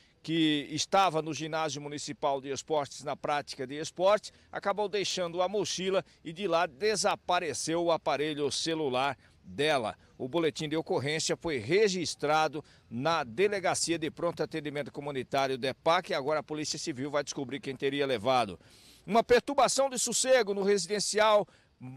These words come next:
Pa-, é, Mais Parque. A filha mandou uma mensagem pra mãe: "Mãe, sabe aquela vizinha?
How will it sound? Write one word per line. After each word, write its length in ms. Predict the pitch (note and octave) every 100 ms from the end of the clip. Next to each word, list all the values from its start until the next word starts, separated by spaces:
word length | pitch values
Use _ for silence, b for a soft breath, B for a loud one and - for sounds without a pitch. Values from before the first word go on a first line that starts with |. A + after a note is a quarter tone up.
| - -
Pa-, 280 | F#3+ G3 E3
é, 180 | E3+
Mais 300 | D#3+ G3 A3
Parque. 580 | - G3+ F#3+ D3 - G#2 b b
A 140 | - D3+
filha 420 | - C4 A#3+ C#3 b -
mandou 280 | D#3 F#3+ A3
uma 100 | G#3
mensagem 480 | F#3+ - F#3+ F3+
pra 180 | E3+ E3
mãe: 200 | F3+ G#3+
"Mãe, 420 | G#3+ D4+ C#4 B2 b b
sabe 240 | - C#4+
aquela 260 | C#4 A3+ G3
vizinha? 540 | D#3 C#3 A3+ G#3 A2